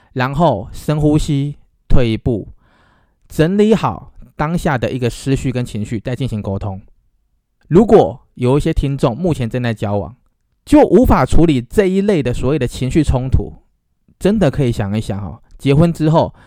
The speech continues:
去如何面对婚姻里面的坑坑巴巴，还有各种的琐碎事物呢？第五个呢，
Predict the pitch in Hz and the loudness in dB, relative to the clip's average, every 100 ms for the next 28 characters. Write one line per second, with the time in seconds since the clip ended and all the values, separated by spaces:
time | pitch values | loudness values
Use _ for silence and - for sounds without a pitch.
0 | _ _ - 226 190 151 214 185 165 208 | _ _ -2 2 4 4 4 2 2 2
1 | 175 175 147 - - 190 190 196 180 117 | 2 2 0 -2 2 4 4 0 -4 -4
2 | 131 151 117 95 - - 147 147 135 135 | -4 -4 -6 -8 -8 -6 -2 -2 -2 -2
3 | 127 127 127 131 120 110 - 202 151 131 | -2 -4 -6 -4 -2 -2 2 4 4 4
4 | 104 98 107 - 101 - 131 - - 123 | -2 -6 -6 -4 -2 -2 -2 -2 -2 0
5 | 113 104 98 98 _ _ _ _ _ _ | 2 0 -6 -8 _ _ _ _ _ _
6 | _ _ _ _ _ _ _ 196 131 120 | _ _ _ _ _ _ _ 2 2 2
7 | 110 110 107 | -2 -2 -6